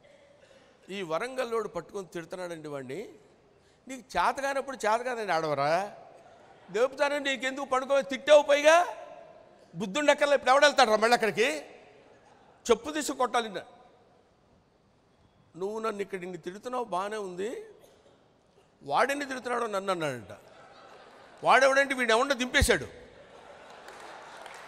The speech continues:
వాడు, "మాది ఈ ఊరు కాదండి బాబా," అన్నాడు. "నాకు తెలుసు నువ్వు ఇలాంటివి చేస్తావని," పట్టు దింపి అవతల పడేశారు.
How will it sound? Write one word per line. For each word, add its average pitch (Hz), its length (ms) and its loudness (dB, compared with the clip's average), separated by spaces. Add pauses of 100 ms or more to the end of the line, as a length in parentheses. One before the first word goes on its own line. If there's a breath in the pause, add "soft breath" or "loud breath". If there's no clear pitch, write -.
(360)
వాడు, 240 320 8
"మాది 262 280 8
ఈ - 20 2
ఊరు 294 240 2
కాదండి 277 340 8
బాబా," 269 320 10
అన్నాడు. 254 240 6
"నాకు 214 180 4
తెలుసు 240 260 2
నువ్వు 262 260 4
ఇలాంటివి 247 340 2
చేస్తావని," 247 340 4
పట్టు 208 240 -2
దింపి 240 240 2
అవతల 233 160 6
పడేశారు. 185 460 0